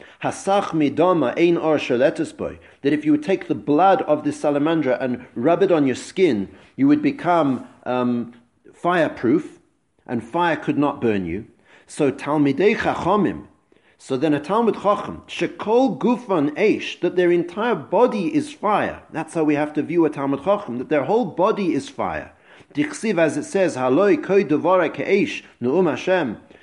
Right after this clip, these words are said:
Behold, are my words not like fire?" says Hashem. And since the Talmud Chacham is full of the words of Hashem, his whole body becomes like fire, not just born out of fire like the salamandra,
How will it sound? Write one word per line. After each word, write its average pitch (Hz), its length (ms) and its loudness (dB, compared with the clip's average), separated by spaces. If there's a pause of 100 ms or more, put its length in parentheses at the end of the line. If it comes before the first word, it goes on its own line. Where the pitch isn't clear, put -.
(140)
Behold, 156 460 2
are 151 100 0
my 139 180 2
words 151 360 4
not 156 200 0
like 147 200 -4
fire?" 165 460 0
says 147 260 -2
Hashem. 110 500 -6 (580)
And 123 160 -2
since 185 220 -2
the 151 120 -4
Talmud 160 340 -2
Chacham 170 340 0
is 120 140 -6
full 190 260 0
of 135 120 -4
the 151 80 4
words 160 280 2
of 135 80 -4
Hashem, 143 380 -2
his 131 160 -6
whole 165 100 -2
body 175 400 0
becomes 143 400 -6
like 98 240 -6
fire, 87 320 -10 (100)
not 202 200 0
just 113 240 -6
born 175 240 2
out 139 120 0
of 110 120 -4
fire 123 160 -4
like 113 180 -6
the 120 60 -12
salamandra, 127 680 -4